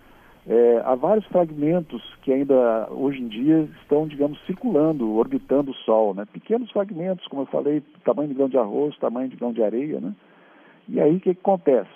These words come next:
Quando um desses fragmentos, é, digamos assim, colide com a Terra, como eles estão se movimentando a uma velocidade grande, eles chegam a uma velocidade muito grande. Enquanto eles estão lá, digamos, vagando pelo espaço, é chamado de meteoroide.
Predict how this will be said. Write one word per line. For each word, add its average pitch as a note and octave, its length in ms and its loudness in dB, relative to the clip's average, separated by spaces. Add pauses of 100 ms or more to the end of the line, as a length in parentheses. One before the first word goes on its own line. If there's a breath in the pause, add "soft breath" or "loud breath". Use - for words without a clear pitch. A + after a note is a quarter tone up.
(480 soft breath)
Quando E3 280 2
um F#3 60 0
desses E3 240 2
fragmentos, C3 720 0 (180)
é, A2+ 240 2 (220)
digamos A2+ 300 -6
assim, A2 180 -8
colide B2 540 2
com - 100 0
a G#2+ 60 2
Terra, D3 480 -2 (200)
como E3 140 -8
eles F#3 80 -6
estão E3 140 -2
se - 100 -20
movimentando B2+ 540 0
a - 20 0
uma A#2 100 2
velocidade G#2 520 -4
grande, C#3 500 -2 (380 soft breath)
eles F#3 160 -6
chegam F#3 260 -2
a - 20 -2
uma F#3 60 -10
velocidade E3+ 420 -2
muito F#3+ 460 -6
grande. D3 420 0 (320 soft breath)
Enquanto A3+ 340 0
eles F3 120 4
estão D3 220 2
lá, C3+ 180 4
digamos, A#2 340 -4
vagando A#2+ 560 2
pelo G#2+ 180 -4
espaço, C#3+ 440 -2
é - 40 -6
chamado C#3+ 400 -2
de D3+ 60 -2
meteoroide. A#2+ 920 0